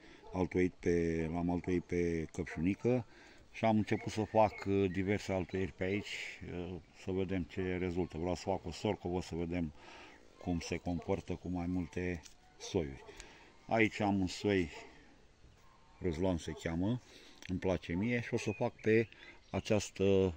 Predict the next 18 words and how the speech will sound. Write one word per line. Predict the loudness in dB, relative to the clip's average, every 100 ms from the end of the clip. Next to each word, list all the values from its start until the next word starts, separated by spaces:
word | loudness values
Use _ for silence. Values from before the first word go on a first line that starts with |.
| -6 -20 -20 -20 -2
cărdiță | 0 2 0 2 4
în | 6 6
verde. | 2 0 -10 -14 -16 -12 -2
Deci | 0 4
am | 4
aceeași | 4 4 4 4
grosime | 0 2 2 2
și | 2 2
voi | 2
face | 2 0 2
o | 4
altuire | 4 6 6 8
în | 6
despicătură. | 4 0 0 0 0 -2 -4 -12 -14 -14 -14 -12 -2
O | 2
să | 4 4 2 0 -16 -16 -18 -20 -20 -20 -20 -18 -8
secționez | -6 -6 -2 0 0 0 -4 -14 -20 -20 -10
al-, | -6 -6